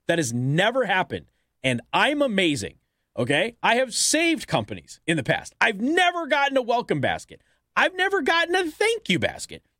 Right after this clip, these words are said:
That has never happened. The best I've gotten is, like, the annual, like, "We have some leftover Christmas baskets that we're gonna give to clients, but we don't, we don't have a way to deliver 'em. Do you want it?" That's the best I've gotten, okay?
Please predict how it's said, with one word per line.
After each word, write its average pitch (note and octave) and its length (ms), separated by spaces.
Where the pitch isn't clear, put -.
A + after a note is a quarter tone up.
That E4 160
has D#4 160
never D4+ 480
happened. C#4+ 460
The F#3 140
best B3+ 340
I've D#4 160
gotten C#4+ 240
is, G#3+ 80
like, G3+ 220
the D3+ 200
annual, B3+ 460
like, F#3+ 300
"We F3+ 140
have A#3+ 200
some G#3 220
leftover A3 760
Christmas A#3 380
baskets G3 460
that D#3 100
we're F3 120
gonna E3+ 160
give E3+ 180
to D#3 60
clients, G#3+ 480
but D#3+ 200
we D#3+ 100
don't, F3+ 240
we F3+ 80
don't E3+ 200
have E3+ 200
a D#3 40
way D3+ 120
to C3+ 60
deliver F3 340
'em. A3 100
Do D3 80
you D3 100
want D3+ 300
it?" - 100
That's A3 280
the D4 100
best B3+ 360
I've B3+ 180
gotten, F#3+ 360
okay? F3+ 360